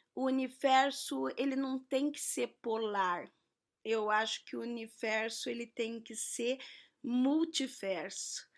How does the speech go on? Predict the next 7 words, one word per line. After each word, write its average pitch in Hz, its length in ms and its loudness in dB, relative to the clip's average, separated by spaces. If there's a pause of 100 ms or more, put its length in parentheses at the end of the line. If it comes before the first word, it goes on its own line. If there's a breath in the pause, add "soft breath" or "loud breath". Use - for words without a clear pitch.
(380 soft breath)
Ele 202 300 -2
tem 233 400 -4
que 233 240 -8
ser 240 680 0
um 302 160 2
leque, 202 920 -4 (420)
né? 247 400 -4